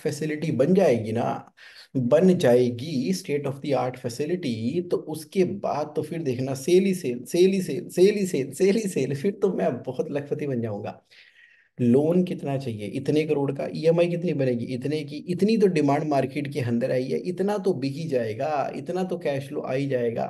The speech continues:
अरे नहीं, ये माइंडसेट कोई कैश रिच बिजनेस का माइंडसेट नहीं है।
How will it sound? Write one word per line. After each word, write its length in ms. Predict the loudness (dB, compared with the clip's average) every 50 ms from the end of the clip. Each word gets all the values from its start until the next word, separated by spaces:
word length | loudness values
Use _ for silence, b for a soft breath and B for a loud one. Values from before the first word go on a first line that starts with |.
| -2
अरे 220 | 0 2 4 4 4
नहीं, 760 | 2 0 -2 -2 -2 -2 -2 -2 -4 -6 -8 -8 -10 -12 -14 -12
ये 320 | -12 -8 -4 -2 0 0 0 0 -2 -4 -2
माइंडसेट 680 | -2 -2 0 0 -2 -4 -4 -4 -4 -4 -4 -4 -10 -10
कोई 240 | -6 -6 -4 -4 -4 -6 -6 -4
कैश 440 | -2 -2 0 -2 -2 -4 -4 -4 -4
रिच 280 | -4 -4 -4 -6 -6
बिजनेस 380 | -4 -2 -2 0 0 -2 -2 -4
का 120 | -4 -2 -2
माइंडसेट 640 | 0 2 2 2 2 0 0 0 0 0 0 -2 -4 -4 -2 0
नहीं 520 | 0 0 0 0 0 0 0 -2 -2 -2 -4
है। 220 | -4 -6 -8 -10